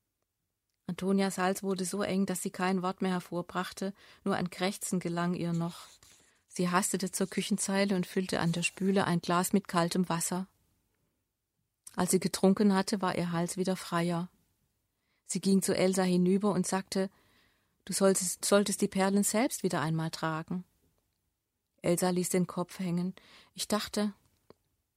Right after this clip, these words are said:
„Du musst sie mir nicht schenken. Ich verzeihe dir auch so.“ Antonia nahm Elsa das Samtetui aus der Hand,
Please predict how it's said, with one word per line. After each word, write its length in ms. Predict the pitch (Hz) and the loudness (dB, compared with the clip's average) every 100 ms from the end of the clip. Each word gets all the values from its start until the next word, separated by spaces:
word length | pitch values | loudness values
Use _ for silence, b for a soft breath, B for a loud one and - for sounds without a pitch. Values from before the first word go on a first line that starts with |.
| _ _ _ _ _ _ _ - | _ _ _ _ _ _ _ -2
„Du 80 | 160 | 2
musst 260 | 147 147 | 4 2
sie 80 | - | 0
mir 140 | 147 156 | 2 2
nicht 180 | 170 | 2
schenken. 460 | - 160 156 170 165 _ b b b b b b | 0 0 0 -2 -4 _ b b b b b b
Ich 100 | - | -6
verzeihe 400 | 202 - 170 160 | -2 0 0 0
dir 220 | 175 - | -2 -4
auch 120 | 175 | -6
so.“ 320 | - 160 156 165 _ _ _ _ _ _ _ _ _ _ _ _ _ _ _ _ _ _ | -6 -6 -6 -8 _ _ _ _ _ _ _ _ _ _ _ _ _ _ _ _ _ _
Antonia 720 | 175 156 175 196 196 202 208 - _ _ - | -6 -4 0 2 4 2 -2 -8 _ _ -6
nahm 200 | 170 160 | -4 -2
Elsa 460 | 170 180 185 196 | -2 -2 -2 -4
das 200 | 196 160 | -4 -6
Samtetui 600 | - 170 - 175 - 180 | -2 -2 -2 -6 -6 -4
aus 160 | 180 175 | -4 -4
der 160 | 185 175 | -4 -2
Hand, 320 | 180 185 | 0 0